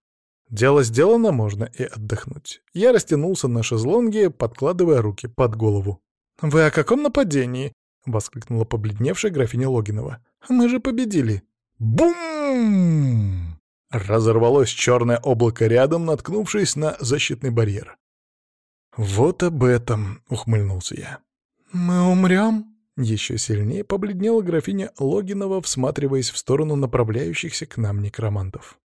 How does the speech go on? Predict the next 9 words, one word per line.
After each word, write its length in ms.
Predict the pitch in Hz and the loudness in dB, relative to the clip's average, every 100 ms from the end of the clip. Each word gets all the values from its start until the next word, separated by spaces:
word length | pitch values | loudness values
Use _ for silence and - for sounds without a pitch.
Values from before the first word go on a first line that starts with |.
| _ _ _ _ _ _ _ _ - | _ _ _ _ _ _ _ _ -12
«Скорее 600 | - 123 120 156 185 190 | -2 2 4 6 6 6
наоборот», 1200 | 156 127 156 - 143 127 131 151 165 117 _ - _ _ - | 2 0 -2 -6 -6 0 0 2 0 -2 _ -20 _ _ -8
радостно 600 | 107 104 104 101 - 110 | -4 -2 -2 -4 -8 -8
посмотрел 500 | - - 107 - 214 | -6 -4 -4 -4 -2
я 140 | 240 | -2
в 60 | 185 | -2
сторону 400 | - 226 233 202 | 0 2 2 0
приближающихся 920 | 180 165 156 127 120 110 - 117 - | 0 0 0 0 0 0 -4 -6 -4
врагов. 520 | 104 110 110 - - | -4 -4 -6 -16 -20